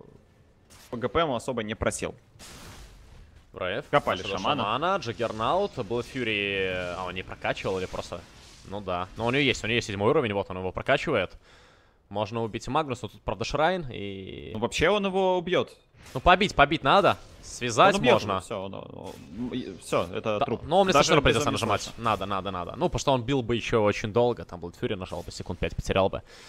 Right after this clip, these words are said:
Speaker 2: Джаггернаут получает какой-то нереально буст. А, седьмая минута. Аквилла, Фейсбутс, Мэджик Вент, уровень семь. Blood Fury в четыре уже есть.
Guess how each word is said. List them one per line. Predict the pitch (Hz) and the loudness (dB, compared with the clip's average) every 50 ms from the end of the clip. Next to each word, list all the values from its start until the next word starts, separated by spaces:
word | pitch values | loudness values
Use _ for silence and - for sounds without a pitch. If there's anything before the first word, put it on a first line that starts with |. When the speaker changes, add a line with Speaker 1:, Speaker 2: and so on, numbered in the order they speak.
| - - - - - - - - _ - - 101 92 _ _ - | -20 -20 -20 -20 -20 -20 -20 -20 _ -16 -16 -16 -16 _ _ -6
Speaker 2:
Джаггернаут | - 123 147 131 147 147 151 175 196 - | -2 -2 2 4 6 6 6 6 4 2
получает | - 147 156 - - 170 165 165 - | 0 -4 -4 0 4 4 4 4 4
какой-то | - 165 143 - 151 147 - 151 147 | 2 -4 0 2 2 2 2 0 -2
нереально | 139 143 147 147 131 120 107 104 | 0 2 4 4 4 4 2 -2
буст. | 98 95 123 165 - - - - - - - | -4 -4 -6 -6 -6 -8 -14 -18 -18 -16 -12
А, | - - 104 95 90 - - - | -10 -8 -8 -8 -8 -10 -12 -12
седьмая | - - 117 117 127 127 117 110 101 | -14 -12 -10 -8 -6 -4 -2 -2 -2
минута. | 98 104 113 135 165 - - 110 | -2 -2 -4 -4 -2 0 -2 -2
Аквилла, | 101 - - 104 123 143 143 127 | -2 -4 -6 -2 -2 0 0 -2
Фейсбутс, | - - 95 92 80 82 87 107 131 139 - - | -2 -4 -8 -8 -8 -8 -6 -6 -6 -6 -6 -6
Мэджик | 101 92 - 95 - - | -6 -6 -6 -8 -4 -2
Вент, | 107 123 127 120 - | 0 0 0 0 -2
уровень | 123 117 107 95 95 | 0 0 0 -2 -2
семь. | 95 - - - 117 127 139 143 | -4 -6 0 0 2 2 2 0
Blood | 107 101 98 - | -2 -4 -4 -4
Fury | - 104 104 | -2 -2 -2
в | 95 | -2
четыре | - - - - 113 104 | -2 -6 -4 -4 -4 -4
уже | 92 95 - 113 131 147 143 - | -4 -2 0 0 0 0 0 -6
есть. | 120 107 113 120 113 - - - | -10 -6 -4 -4 -4 -4 -10 -14